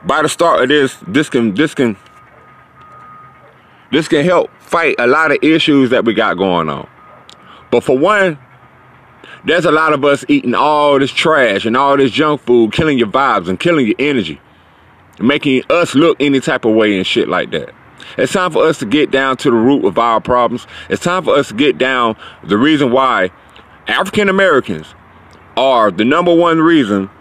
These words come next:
of heart of, of heart and, um, yeah, basically respiratory problems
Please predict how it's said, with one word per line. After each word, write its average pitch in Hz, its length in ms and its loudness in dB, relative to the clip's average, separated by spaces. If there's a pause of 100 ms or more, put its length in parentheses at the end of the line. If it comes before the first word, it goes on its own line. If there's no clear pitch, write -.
(1120)
of 117 200 0
heart 156 360 0 (240)
of, 107 200 -2 (420)
of 120 200 -2
heart 151 380 0
and, 120 180 -2
um, 90 440 -4 (160)
yeah, 123 300 -2 (180)
basically 135 380 0
respiratory 110 720 0
problems 73 580 -4